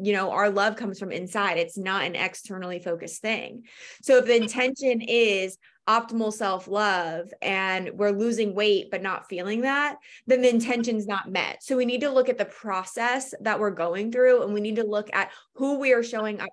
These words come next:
for now to be able to reach that goal. Because at the end of the day, the goal isn't weight loss, the goal is self-love. So I think setting realistic goals is important, but it's more important to focus on the intention behind the goal and who you are showing up for now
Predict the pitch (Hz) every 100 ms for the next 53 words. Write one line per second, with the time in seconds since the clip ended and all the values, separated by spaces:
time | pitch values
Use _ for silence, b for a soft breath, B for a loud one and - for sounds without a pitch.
0 | _ 190 190 185 180 180 214 233 233 208
1 | - 196 196 190 175 180 - 175 - -
2 | - - 226 247 240 233 - 233 226 208
3 | 202 208 214 196 190 185 196 - 170 -
4 | 208 226 - 196 190 185 180 - 170 165
5 | - 85 - - - B B B B B
6 | - 254 226 208 175 - _ _ _ _
7 | _ - 240 240 226 233 226 226 214 214
8 | 214 208 190 196 185 175 180 302 - 233
9 | 214 208 - 208 214 233 226 220 - 196
10 | 202 180 202 202 185 180 - 202 202 196
11 | 180 - 185 180 185 180 175 165 185 220
12 | - 190 196 226 220 202 196 202 180 180
13 | 175 - 170 165 196 202 180 175